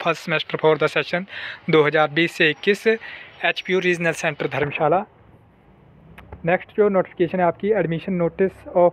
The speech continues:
पीजी diploma in women's development studies first semester for the session दो हज़ार बीस से इक्कीस। नेक्स्ट नोटिफिकेशन है आपकी एमए इकोनॉमिक्स एडमिशन नोटिस दो हज़ार बीस से इक्कीस। नेक्स्ट नोटिफिकेशन है आपकी regarding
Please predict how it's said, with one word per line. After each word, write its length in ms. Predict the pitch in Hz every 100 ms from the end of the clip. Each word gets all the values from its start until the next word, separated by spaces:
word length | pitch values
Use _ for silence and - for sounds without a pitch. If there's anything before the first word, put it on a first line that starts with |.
| -
पीजी 240 | 170 160 170 165
diploma 420 | 165 156 160 165 165
in 120 | 170
women's 420 | 156 151 160 170 -
development 560 | 156 151 147 165 165 -
studies 440 | - 151 165 165 - -
first 300 | 175 175 -
semester 340 | 160 139 - -
for 120 | 160 143
the 120 | 170 208 - - - -
session 300 | 165 - 170
दो 120 | 160
हज़ार 240 | 147 151 151
बीस 240 | 160 156
से 120 | 165 151
इक्कीस। 280 | - 196 196 _ - - - _ _ _ _ _ -
नेक्स्ट 380 | 165 165 190 -
नोटिफिकेशन 560 | 185 170 - 170 - 175
है 60 |
आपकी 360 | 156 - 190 226 _ _ _ - 180
एमए 280 | 170 180 180
इकोनॉमिक्स 680 | 175 165 165 175 196 - 220
एडमिशन 1040 | 226 - _ _ _ _ 180 165 165 202
नोटिस 380 | 175 165 143 -
दो 120 | 175 160
हज़ार 200 | 151 147
बीस 180 | 160 -
से 160 | 170
इक्कीस। 380 | 156 - 202 - 202 - - _ _ _ -
नेक्स्ट 300 | 175 - 196
नोटिफिकेशन 520 | 170 - - 160 175
है 60 | 160
आपकी 340 | 160 180 220 - - - -
regarding 440 | 156 165 175 175